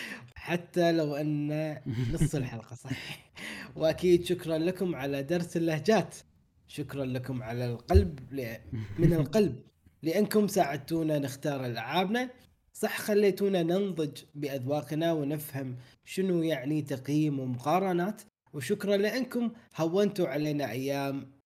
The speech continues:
Speaker 1: الأحد."
Speaker 2: مم.
Speaker 1: يوم الأحد، يعني.
Speaker 2: مم.
Speaker 1: نحبكم في الله. شكرًا، شكرًا، شكرًا على كلامك
Speaker 2: بالضبط،
Speaker 1: اللطيف.
Speaker 2: بالضبط. شكرًا لك يا آمنة، وشكرًا على التعليق هذا الجميل جدًا اللي شجعنا في بداية السنة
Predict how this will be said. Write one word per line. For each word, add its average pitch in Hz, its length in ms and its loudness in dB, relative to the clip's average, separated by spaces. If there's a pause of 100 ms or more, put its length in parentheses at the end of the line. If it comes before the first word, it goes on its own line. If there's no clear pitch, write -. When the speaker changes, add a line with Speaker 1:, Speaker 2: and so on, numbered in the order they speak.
(320)
Speaker 1:
الأحد." 127 580 -6 (360)
Speaker 2:
مم. 127 300 -4
Speaker 1:
يوم 123 120 -4
الأحد، 113 260 -8 (100)
يعني. - 120 -18 (120)
Speaker 2:
مم. 123 440 -6
Speaker 1:
نحبكم 156 720 -4
في - 140 -12
الله. 123 300 -6 (160)
شكرًا، 165 880 4
شكرًا، 151 580 -2
شكرًا 127 300 -10
على 123 200 -8
كلامك 123 240 -4
Speaker 2:
بالضبط، 135 220 0
Speaker 1:
اللطيف. 175 400 4 (200)
Speaker 2:
بالضبط. 127 680 -4
شكرًا 156 280 -2
لك 190 260 8
يا 208 240 12
آمنة، 226 400 12
وشكرًا 220 340 6
على 202 200 10
التعليق 196 600 8
هذا 202 260 10
الجميل 180 640 10
جدًا 165 280 6 (120)
اللي 160 140 4
شجعنا 190 460 12
في 202 100 8
بداية 208 300 10
السنة 214 460 6